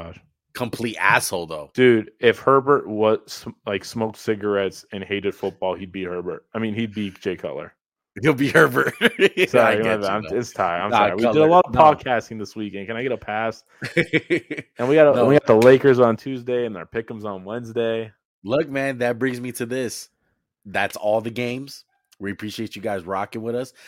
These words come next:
Speaker 2: Make sure to subscribe, bro. We've been doing some big things. We've been grinding like crazy. Uh, this is our third episode that we have done in the last two days. They've all been an hour plus.
Speaker 1: We got
Speaker 2: We
Speaker 1: stuff
Speaker 2: had the
Speaker 1: coming.
Speaker 2: N B A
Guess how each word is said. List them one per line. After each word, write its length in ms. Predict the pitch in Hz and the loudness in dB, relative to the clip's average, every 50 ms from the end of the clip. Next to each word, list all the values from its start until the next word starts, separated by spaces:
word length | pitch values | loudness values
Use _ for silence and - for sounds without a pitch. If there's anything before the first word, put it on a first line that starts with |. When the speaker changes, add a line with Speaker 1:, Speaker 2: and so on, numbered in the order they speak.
| - _ _ | -20 _ _
Speaker 2:
Make 180 | 95 113 135 135 | -8 -8 -6 -6
sure 140 | - 226 220 | -6 -6 -6
to 80 | 320 | -8
subscribe, 680 | - - 202 202 - - - 190 185 208 214 196 180 208 | -8 -10 -12 -12 -14 -12 -8 -6 -6 -4 -4 -4 -4 -4
bro. 200 | 202 175 175 170 | -4 -2 -2 -2
We've 180 | 160 160 156 | -4 -6 -6
been 160 | 175 165 143 | -8 -8 -8
doing 200 | 135 151 156 156 | -8 -8 -8 -8
some 220 | 147 - 156 131 120 | -8 -10 -12 -10 -8
big 220 | 127 139 135 - | -8 -8 -8 -8
things. 180 | 151 139 135 120 | -8 -10 -8 -8
We've 140 | 117 120 107 | -8 -8 -8
been 140 | 120 113 92 | -10 -10 -8
grinding 340 | 92 101 107 117 117 117 113 | -6 -6 -6 -6 -6 -8 -8
like 180 | 113 107 101 - | -8 -8 -8 -8
crazy. 540 | - - 113 120 123 117 117 120 117 113 - _ - - - _ _ _ _ _ - | -8 -6 -6 -4 -6 -6 -6 -8 -10 -10 -14 _ -20 -20 -20 _ _ _ _ _ -10
Uh, 300 | - 104 104 104 104 101 | -6 -4 -2 -2 -2 -2
this 220 | 92 110 113 - 113 | -4 -6 -8 -8 -10
is 140 | 113 104 | -8 -6
our 140 | 110 98 95 - _ - | -6 -6 -6 -8 _ -6
third 320 | 110 107 113 117 117 - | -6 -4 -4 -4 -6 -6
episode 800 | - 107 113 98 120 117 - - 123 117 120 117 117 117 110 110 _ _ _ _ _ _ _ _ _ | -8 -8 -8 -8 -10 -10 -8 -4 -2 -2 0 -2 -2 -6 -10 -16 _ _ _ _ _ _ _ _ _
that 220 | 95 98 92 90 85 | -8 -8 -6 -6 -8
we 160 | 101 101 101 | -8 -8 -6
have 240 | 104 95 82 80 80 | -6 -6 -8 -10 -10
done 360 | - 98 101 104 104 104 98 | -8 -8 -6 -6 -8 -10 -12
in 160 | - 95 92 | -14 -14 -12
the 80 | 87 80 | -12 -10
last 520 | 85 90 92 95 95 92 - - - - - | -8 -6 -6 -4 -6 -6 -8 -10 -14 -16 -16
two 280 | - - 107 110 113 113 | -14 -12 -8 -8 -6 -4
days. 520 | 113 113 113 113 117 117 117 110 - - _ _ _ _ _ _ | -2 -2 -2 -2 -4 -6 -8 -10 -12 -16 _ _ _ _ _ _
They've 180 | 92 95 87 82 | -12 -12 -10 -8
all 200 | 76 95 98 98 | -4 -4 -2 -2
been 200 | 82 104 95 95 | -4 -6 -10 -10
an 120 | 90 82 - - | -12 -16 -12 -8
hour 320 | 87 90 87 85 80 76 - | -6 -6 -6 -6 -8 -12 -14
plus. 640 | - - - 107 117 123 127 131 - - - - - _ _ - 98 | -16 -10 -4 -2 -2 0 -2 -2 -6 -10 -12 -14 -16 _ _ -20 -14
Speaker 1:
We 100 | 95 95 | -10 -8
got 200 | 98 95 92 - | -6 -6 -6 -6
Speaker 2:
We 80 | 98 | -8
Speaker 1:
stuff 100 | 95 85 | -6 -4
Speaker 2:
had 120 | 95 92 87 | -4 -4 -4
the 80 | 110 | -6
Speaker 1:
coming. 280 | 113 127 127 127 127 131 | -6 -6 -6 -6 -8 -8
Speaker 2:
N 60 | - | -8
B 60 | 98 | -6
A 160 | 101 107 110 | -6 -6 -8